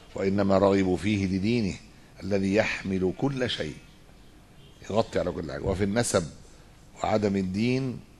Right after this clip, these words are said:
كل عار". عنده نسب كويس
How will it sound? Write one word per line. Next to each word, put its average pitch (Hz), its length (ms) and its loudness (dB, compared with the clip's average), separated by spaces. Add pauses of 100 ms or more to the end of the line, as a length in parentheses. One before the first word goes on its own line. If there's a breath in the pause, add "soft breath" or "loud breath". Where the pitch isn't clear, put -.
(760)
كل 92 440 2
عار". 76 440 0 (1000)
عنده 110 320 -2
نسب 117 280 -2
كويس 113 420 -2